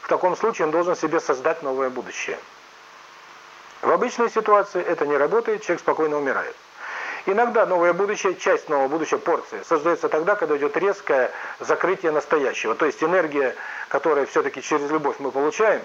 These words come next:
идет не на настоящее, а на будущее. Но с этим связаны многие техники, там, индийские и так далее. То есть человек перестает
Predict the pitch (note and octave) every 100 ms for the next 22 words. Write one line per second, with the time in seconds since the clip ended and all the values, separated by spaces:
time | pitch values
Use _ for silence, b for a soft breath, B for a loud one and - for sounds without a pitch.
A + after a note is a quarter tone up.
0 | - C#3 D#3 B2 D3+ A3 G#3 D#3+ - D#3
1 | A#2 - - D#3+ E3+ B2+ G#2 - G#2 E3
2 | G3+ G3 D3+ E3+ D3 C#3 C#3+ B2+ C#3 C#3+
3 | G2 - - - F2+ F#2+ D#3+ - - E2
4 | - - - B B B F3+ D3 G3 G3
5 | E3 D#3+